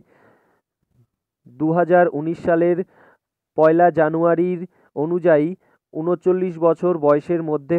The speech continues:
হতে হবে, মানে আঠারো থেকে ঊনচল্লিশ বছর বয়স হতে হবে। এবং এখানে বলে দি-, ক্লিয়ার করে দিয়েছে যে সেকেন্ড জানুয়ারি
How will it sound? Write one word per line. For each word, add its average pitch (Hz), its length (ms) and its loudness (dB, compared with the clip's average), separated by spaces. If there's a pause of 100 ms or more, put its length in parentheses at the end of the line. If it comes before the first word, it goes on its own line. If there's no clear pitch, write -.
হতে 160 180 -2
হবে, 113 320 -2
মানে 131 180 -6
আঠারো 165 380 -4
থেকে 175 280 -4
ঊনচল্লিশ 160 600 -6
বছর 160 360 -2
বয়স 151 340 0
হতে 165 200 -4
হবে। 160 340 -2 (680)
এবং 156 520 -4 (260)
এখানে 165 320 -6
বলে 156 240 -4
দি-, 139 160 -18
ক্লিয়ার 170 380 -2
করে 175 200 -4
দিয়েছে 175 540 -2
যে 151 460 -4 (460)
সেকেন্ড 180 760 -4
জানুয়ারি 165 720 -2